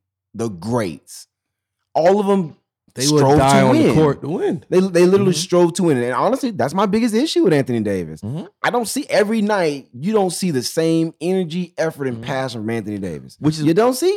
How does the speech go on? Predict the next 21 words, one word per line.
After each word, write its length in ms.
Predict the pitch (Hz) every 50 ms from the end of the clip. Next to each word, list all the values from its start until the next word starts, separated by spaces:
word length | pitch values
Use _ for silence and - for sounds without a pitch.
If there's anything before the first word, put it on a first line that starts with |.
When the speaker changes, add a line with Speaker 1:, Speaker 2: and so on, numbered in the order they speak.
| -
Speaker 1:
it. 100 | 190 - -
Speaker 3:
Right. 320 | - 294 381 - - - -
Which 140 | - 151 190 190
is 80 | 165
why, 460 | 165 151 151 170 175 170 160 151 - - -
which 120 | 165 175
Speaker 1:
Much 100 | 117 151 175
Speaker 3:
is 0 |
why, 100 | 185 180
Speaker 1:
as 60 | -
I 20 | 214
Speaker 3:
in 40 | 220
all 60 | -
Speaker 1:
love 160 | 320 285 165
him. 60 | 190
Speaker 3:
honesty, 340 | 214 214 196 190 - 147 135
which 180 | 90 117 156 156
is 80 | 170
why 340 | 160 147 147 143 143 139 -
if, 140 | - 147 139 - -
if, 120 | 131 127